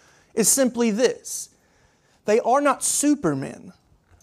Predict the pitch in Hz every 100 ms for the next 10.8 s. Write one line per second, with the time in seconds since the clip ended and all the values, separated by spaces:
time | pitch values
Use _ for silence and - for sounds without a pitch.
0 | _ _ _ - 202 220 254 262 220 196
1 | - - 254 247 214 160 147 - 180 175
2 | 185 208 196 196 - - - 285 294 262
3 | 196 151 139 127 180 247 - _ _ _
4 | _ _ 175 208 226 233 311 285 - 277
5 | 254 254 - 240 202 220 185 262 233 151
6 | 139 180 202 - - - _ _ _ _
7 | _ _ _ _ _ _ 175 233 214 233
8 | 196 170 233 233 226 226 190 202 208 247
9 | 214 240 220 208 220 208 185 190 - 247
10 | 196 208 170 175 160 156 156 160